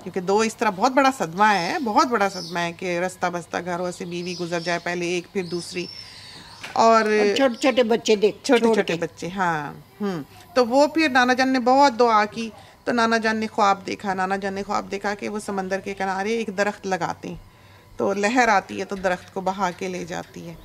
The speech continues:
Speaker 1: तो दूसरा फिर पेड़ लगाते हैं तो फिर लहर आती है, फिर उसको बहा के ले जाती है, तो तीसरा पेड़ जो लगाते हैं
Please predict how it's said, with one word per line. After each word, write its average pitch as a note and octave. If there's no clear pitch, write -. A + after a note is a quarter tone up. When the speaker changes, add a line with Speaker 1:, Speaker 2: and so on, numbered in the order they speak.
Speaker 1:
तो A3
दूसरा A3
फिर A3
पेड़ F#3+
लगाते F3+
हैं F3
तो G3
फिर B3+
लहर A3
आती F#3+
है, F#3
फिर A#3+
उसको G#3
बहा F#3+
के G3+
ले F#3+
जाती F#3
है, G3+
तो G3
तीसरा C4
पेड़ A3
जो G3+
लगाते F#3
हैं A3